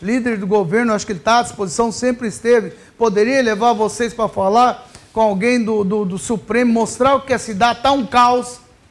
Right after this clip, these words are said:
deve sete receita, tá na U T I, vai parar. Eu duvido que um, que o ministro não vai atender isso.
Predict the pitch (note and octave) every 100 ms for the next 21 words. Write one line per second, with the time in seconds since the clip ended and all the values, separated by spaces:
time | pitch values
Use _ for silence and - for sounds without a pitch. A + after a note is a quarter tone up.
0 | _ F#3 B3 A#3 - - D4 D4 B3 A#3+
1 | - A3+ A#3 A#3 B3 A3 - - - C4+
2 | D4 D4 C4+ - B3 C4 C4 - C#4+ B3
3 | B3 A3 G3+ E4 G#3 D3 D4 D#4+ B3+ G#3+
4 | B3 A#3+ A3 - - B3+ B3+ A3+ B3 C4+
5 | - B3 A#3+ A3+ A#3 A3+ A3+ A3 G#3 A#3
6 | A3 A#3 - -